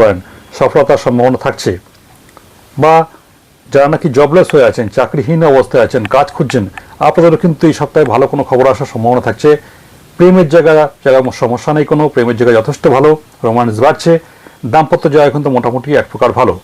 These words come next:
অর্থের জায়গাটা যথেষ্ট ভালো এবং যেহেতু ব্যয় কম হবে এই সপ্তাহে, সেই জন্য কিন্তু এই সপ্তাহে কিন্তু আপনার সেভিংস বাড়ার কিন্তু একটা চান্স থাকছে। আপনার জন্য ভালো দিন হচ্ছে সতেরো, আঠেরো এবং উনিশ। এবার আসছে মীন রাশি বিষয়। এই সপ্তাহে কিন্তু অর্থভাগ্য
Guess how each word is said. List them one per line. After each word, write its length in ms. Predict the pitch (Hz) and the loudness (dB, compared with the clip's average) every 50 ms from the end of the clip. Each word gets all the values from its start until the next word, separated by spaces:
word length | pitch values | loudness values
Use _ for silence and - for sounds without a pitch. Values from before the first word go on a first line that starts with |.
| _ _ _ _ _ - - - 147 147 | _ _ _ _ _ -18 -8 -2 -2 -2
অর্থের 220 | 147 - 190 175 147 | 0 0 0 2 2
জায়গাটা 260 | 170 160 160 147 165 139 131 | 2 2 2 2 2 2 2
যথেষ্ট 260 | 131 - 160 - - 170 131 135 | 2 0 -2 -2 -2 0 0 2
ভালো 160 | 143 151 160 160 156 - - 143 | 2 2 2 2 0 -2 -4 -4
এবং 120 | 143 151 151 147 127 104 110 | -2 -2 -2 -2 -2 0 2
যেহেতু 260 | 131 143 151 - 170 147 117 101 | 2 2 2 0 0 -2 0 0
ব্যয় 200 | 123 135 147 156 - - | 2 2 4 2 2 2
কম 100 | 151 160 151 160 | 0 2 2 2
হবে 120 | 165 147 135 120 | 2 2 2 2
এই 40 | - - | 0 -2
সপ্তাহে, 340 | 120 - - 123 139 180 202 - - - - - - | -6 -2 0 0 0 0 0 -4 -8 -20 -20 -16 -4
সেই 80 | - 139 | -2 -2
জন্য 120 | 139 147 135 151 | 0 0 -2 -4
কিন্তু 160 | 147 - - 160 143 | -4 -4 -2 -2 -2
এই 60 | 143 - - | -2 -2 -4
সপ্তাহে 300 | 151 139 - - 156 135 - | -6 -4 -2 0 0 0 -2
কিন্তু 140 | 143 131 147 139 | -2 -2 -2 0
আপনার 180 | - 143 135 - - | 0 0 -2 0 0
সেভিংস 300 | 151 151 151 180 160 135 127 | 0 2 2 2 2 2 2
বাড়ার 220 | 139 139 143 170 185 185 - - - _ _ - | 2 4 4 2 0 -2 -6 -18 -20 _ _ -6
কিন্তু 180 | 147 131 120 156 139 | -6 -4 0 0 0
একটা 140 | - 160 131 - | 0 -2 -4 -4
চান্স 160 | 127 110 117 107 - | -4 -6 -6 -6 -6
থাকছে। 240 | 135 117 - - - 87 - - - - - 143 | -8 -8 -6 -8 -10 -10 -10 -12 -6 -2 0 0
আপনার 180 | 139 - 180 151 | 0 0 0 0
জন্য 120 | 165 175 170 139 | 2 2 2 2
ভালো 100 | 143 151 156 | 2 0 0
দিন 80 | 160 160 | 0 -2
হচ্ছে 140 | 151 - 180 160 - | -2 -2 -2 -2 -2
সতেরো, 280 | - 135 - 160 156 151 143 | -2 -2 0 2 2 2 2
আঠেরো 220 | 139 - 156 151 156 151 | 2 2 2 2 2 2
এবং 80 | 156 165 - - 139 | 0 -2 -4 -4 -2
উনিশ। 220 | 131 127 104 - - - - - - - - - - - | -2 -2 -2 -4 -8 -16 -20 -20 -20 -20 -20 -14 -6 0
এবার 140 | 139 170 185 180 175 | 2 4 4 4 2
আসছে 160 | - - - 170 147 | 0 -2 -2 -2 -2
মীন 120 | 147 151 156 156 | -2 0 0 0
রাশি 160 | 147 - 143 127 117 | 0 0 -2 -4 -4
বিষয়। 240 | - - 113 98 92 - _ - _ _ _ 127 | -4 -4 -4 -4 -6 -10 _ -20 _ _ _ -2
এই 40 | 135 156 | 0 0
সপ্তাহে 260 | 175 170 - 180 160 156 | 0 2 2 0 0 2
কিন্তু 160 | 180 170 147 151 139 | 0 0 2 2 2
অর্থভাগ্য 400 | 139 - - - 160 156 156 156 | 2 2 -2 -2 0 0 0 0